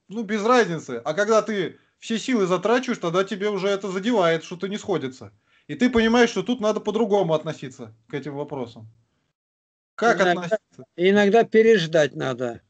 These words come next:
Speaker 2: Поблагодарить Бога заранее, что так случилось. Вот ты стоял в церкви, молился, все,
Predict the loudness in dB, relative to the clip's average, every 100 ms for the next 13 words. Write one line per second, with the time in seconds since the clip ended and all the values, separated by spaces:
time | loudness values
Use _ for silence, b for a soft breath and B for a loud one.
0 | _ 0 4 4 6 6 4 4 4 6
1 | 6 6 2 2 2 2 2 -2 -4 -6
2 | -6 -2 -4 -4 -8 -8 -8 -10 -12 -16
3 | _ _ _ _ _ _ _ _ _ _
4 | _ -14 0 2 4 6 6 6 2 -2
5 | 0 0 -4 -6 -4 -2 0 0 -2 -6
6 | -8 -8 -6 -2 -4